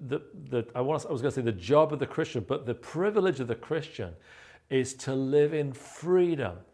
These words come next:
Recognize that the, the scars that Christ took for us mean that we don't have to live for anybody's approval, not even man's or, or God's, because God approves of those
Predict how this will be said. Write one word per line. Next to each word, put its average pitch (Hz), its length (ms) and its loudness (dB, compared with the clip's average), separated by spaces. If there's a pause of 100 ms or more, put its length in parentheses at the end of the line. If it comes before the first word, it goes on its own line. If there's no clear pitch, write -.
(260)
Recognize 160 600 2
that 147 220 0
the, 120 120 4
the 120 180 -4
scars 165 1040 0
that - 360 -4
Christ 165 640 -4 (100)
took - 280 -6
for - 320 -4
us - 520 -2 (360)
mean 160 340 0
that 190 180 -4
we 185 180 0
don't 170 440 2
have 151 320 -4
to 175 100 -2
live 160 340 2
for - 240 -4
anybody's 147 560 0
approval, 151 640 0 (240)
not 170 220 4
even 180 400 2
man's 180 400 2
or, 180 320 2
or 180 300 6
God's, 190 360 6
because 156 440 -2
God 196 380 2
approves 180 880 4
of 131 280 0
those 139 460 6